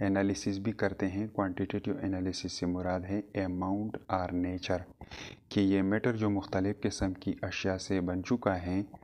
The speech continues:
इनमें इनका मकदार कितना मौजूद है, इन मुख्तलिफ़ मटेरियल का इसके अंदर मकदार कितना मौजूद है। जब ये स्टडी हम करते हैं, it's called analytical chemistry,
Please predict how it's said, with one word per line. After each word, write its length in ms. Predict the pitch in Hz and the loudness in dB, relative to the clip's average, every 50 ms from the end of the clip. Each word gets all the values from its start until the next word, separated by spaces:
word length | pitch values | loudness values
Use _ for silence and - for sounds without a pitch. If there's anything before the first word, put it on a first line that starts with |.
| - - _ _ _ _ _ _ _ _ _ _ - | -20 -20 _ _ _ _ _ _ _ _ _ _ 0
इनमें 440 | - 127 131 139 135 135 131 131 127 | 4 6 6 6 6 6 6 4 4
इनका 440 | - - 120 120 123 120 - 127 123 123 | 2 2 2 2 2 2 2 2 4 4
मकदार 580 | 113 101 90 85 92 90 85 98 101 107 113 - | 4 2 2 0 0 4 4 6 6 6 4 2
कितना 340 | - - 98 - - 92 87 | 0 -2 -2 0 -2 -2 -2
मौजूद 340 | 87 87 85 82 87 85 - | -2 -2 -2 -2 -4 -2 -2
है, 80 | 92 | -4
इन 220 | - - 113 117 117 | -2 0 0 0 2
मुख्तलिफ़ 580 | 117 113 107 - - 110 104 104 110 - - | 0 -2 -4 -2 0 0 2 2 0 0 -2
मटेरियल 400 | 104 95 - 107 107 117 117 113 - | -2 0 0 0 0 0 -2 -2 -2
का 240 | - 113 117 120 - - - - | -2 0 0 0 -2 -4 -6 -4
इसके 320 | - 104 - - - - 113 | -4 -4 -4 -4 -2 -2 -4
अंदर 380 | - - 98 98 98 95 113 113 110 | -2 -2 -4 -2 0 0 0 0 0
मकदार 520 | 95 87 85 85 85 82 98 101 90 101 | 0 -2 -2 -2 4 6 6 6 6 4
कितना 320 | - - 95 - - 92 85 | -2 -6 -8 -6 -4 -4 -2
मौजूद 360 | 85 85 82 80 82 82 82 | -2 -4 -4 -4 -4 -6 -6
है। 120 | - 101 - _ _ _ - - - - - _ - - | -8 -12 -16 _ _ _ -20 -20 -20 -20 -20 _ -6 0
जब 220 | 101 95 90 92 | 0 0 0 0
ये 260 | 95 98 107 117 120 120 | 2 2 4 4 4 4
स्टडी 340 | 117 - - 104 101 104 101 | 4 2 2 4 2 2 0
हम 180 | 92 92 92 92 | 0 -2 -2 -2
करते 320 | 90 - 95 101 - - | -2 -2 -2 -2 -2 -2
हैं, 200 | 104 104 107 101 - | -2 0 -2 -2 -4
it's 220 | - 101 - - | -4 -8 -8 -4
called 320 | - - 95 98 95 - | -2 0 0 0 -2 -4
analytical 600 | 95 92 92 90 87 90 85 - 92 - 90 87 - | -4 -4 -2 -2 -2 -4 -2 -4 -4 -4 -4 -6 -4
chemistry, 460 | - 90 87 87 85 - - - 87 | -4 -4 -4 -4 -4 -6 -6 -6 -6